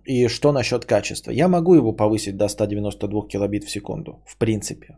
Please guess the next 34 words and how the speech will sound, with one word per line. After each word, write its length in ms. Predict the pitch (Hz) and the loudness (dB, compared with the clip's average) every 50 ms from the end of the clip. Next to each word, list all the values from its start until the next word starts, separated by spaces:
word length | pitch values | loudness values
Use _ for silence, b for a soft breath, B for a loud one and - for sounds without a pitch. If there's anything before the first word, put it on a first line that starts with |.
| _ | _
в 20 | _ | _
принципе. 420 | - - 90 85 - - - - | -12 -10 -10 -10 -10 -10 -4 -2
Не 80 | 135 135 | 2 4
до 100 | 135 127 | 4 4
ста 140 | - 202 190 | 4 4 4
девяносто 260 | 170 127 - - 101 | 4 2 0 -2 -4
двух, 160 | 107 101 - | -4 -2 0
а 40 | 101 | 2
до 100 | 104 110 | 2 2
ста 160 | - - 110 | 2 0 -2
шестидесяти, 560 | - 110 - - 107 98 101 98 - - 95 | -2 -2 -4 -4 -4 -4 -6 -6 -8 -10 -8
до 180 | 98 101 117 113 | -2 2 2 2
максимального 640 | 110 107 - - 127 117 113 113 110 104 101 98 101 | 2 0 -4 -4 -2 0 2 2 2 2 0 -4 -4
качества, 560 | - 104 98 - - - - 160 165 160 160 B B B B B B | -4 -4 -4 -4 -6 -6 -2 0 -2 -2 -2 B B B B B B
которое 400 | B 117 113 139 123 110 107 104 | B 0 2 4 4 4 4 2
идёт 220 | 101 110 107 - - | 2 2 0 0 0
вместе 280 | 110 107 95 - 98 | -4 -4 -4 -4 -8
с 120 | 95 - 110 | -6 -4 -2
Ютубом. 460 | 110 107 - 98 - - - - - b b b b b b b b b b b - | -2 -2 -2 -4 -6 -6 -8 -12 -16 b b b b b b b b b b b -8
Э, 300 | 120 117 113 110 107 - - | -2 0 2 2 2 2 2
надо 320 | 131 143 185 202 175 180 | 4 4 4 6 6 6
ли 100 | 151 139 | 6 6
это 200 | 127 120 - 110 | 6 4 2 0
кому-нибудь? 720 | - - 117 127 143 131 123 120 110 110 - - - - _ _ _ _ _ _ _ _ _ _ _ _ _ _ _ _ _ _ _ _ _ _ _ _ _ _ _ _ _ _ _ _ _ _ _ _ _ _ _ _ _ - | 0 0 2 2 2 0 0 0 0 -2 -2 -4 -6 -18 _ _ _ _ _ _ _ _ _ _ _ _ _ _ _ _ _ _ _ _ _ _ _ _ _ _ _ _ _ _ _ _ _ _ _ _ _ _ _ _ _ -8
Понимаете? 560 | 107 104 107 123 151 143 123 104 - - - | -6 -4 0 0 2 2 0 -2 -4 -6 -4
Просто 320 | - 117 131 123 - - 127 | 0 2 2 2 4 4 2
это 180 | 120 98 123 | 2 4 2
будет 300 | 117 117 123 117 113 107 | 0 0 0 0 0 -2
занимать 340 | 113 117 123 123 117 110 - | -2 0 0 0 0 0 -2
ещё 200 | 104 - - 110 | -4 -4 -2 -2
у 40 | 104 | -2
меня 140 | 104 104 104 | 0 0 0
больше 320 | 104 107 107 107 - 143 | 2 2 0 0 0 -2
места. 380 | 165 208 - - - - - | -4 -4 -4 -6 -8 -8 -10